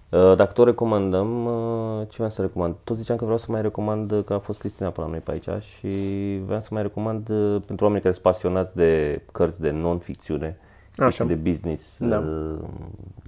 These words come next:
Speaker 1: behavioral economics, chestii de genul ăsta, uh,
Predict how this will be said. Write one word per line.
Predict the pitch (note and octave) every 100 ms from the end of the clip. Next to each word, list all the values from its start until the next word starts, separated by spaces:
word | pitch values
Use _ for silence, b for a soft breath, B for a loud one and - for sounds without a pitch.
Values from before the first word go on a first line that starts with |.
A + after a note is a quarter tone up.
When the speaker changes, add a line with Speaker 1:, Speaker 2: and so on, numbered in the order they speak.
| -
Speaker 1:
behavioral | - E2 F2 E2+ E2 D#2+
economics, | D#2 E2+ E2+ E2+ D2+ C#2+ - -
chestii | F2 -
de | D#2+ D2
genul | D#2 D#2
ăsta, | D2+ G#2+ B2+ - b b b b b b b b -
uh, | D#2 D2+ D2+ D2+ D2+